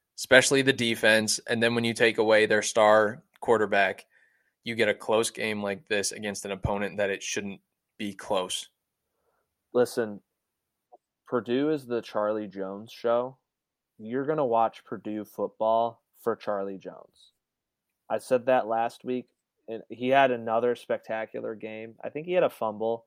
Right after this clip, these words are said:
Speaker 2: regardless of that. Purdue didn't play great, and this was their homecoming game, and that's pretty sad that they didn't play great in the midst of that. Um, <sighs> they're just a bad football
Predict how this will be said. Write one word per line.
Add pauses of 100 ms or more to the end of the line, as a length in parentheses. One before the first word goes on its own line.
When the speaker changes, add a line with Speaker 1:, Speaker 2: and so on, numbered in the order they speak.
(300)
Speaker 2:
regardless
of
that. (500)
Purdue
didn't
play
great, (240)
and
this
was
their
homecoming
game, (160)
and
that's
pretty (140)
sad
that
they
didn't
play
great (300)
in
the
midst
of
that. (380)
Um, (720)
<sighs>
they're
just
a
bad (320)
football